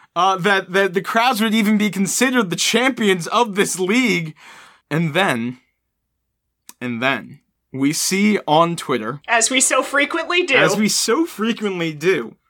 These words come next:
Speaker 1: As the microphone begins to speak again. "Friends, we can't win this. Not alone.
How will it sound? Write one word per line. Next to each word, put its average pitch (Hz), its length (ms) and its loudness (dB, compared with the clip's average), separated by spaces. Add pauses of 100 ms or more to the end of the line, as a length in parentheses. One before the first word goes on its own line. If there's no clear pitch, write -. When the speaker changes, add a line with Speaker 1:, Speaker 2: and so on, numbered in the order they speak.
(100)
Speaker 1:
As 151 260 0
the 151 100 -2
microphone 185 840 0
begins 143 540 -2
to 127 120 -8
speak - 480 -4
again. 117 520 -2 (1080)
"Friends, 120 680 -4 (600)
we 127 140 4
can't 139 340 -2
win 127 280 4
this. - 420 -6 (720)
Not 139 260 2
alone. 110 400 -4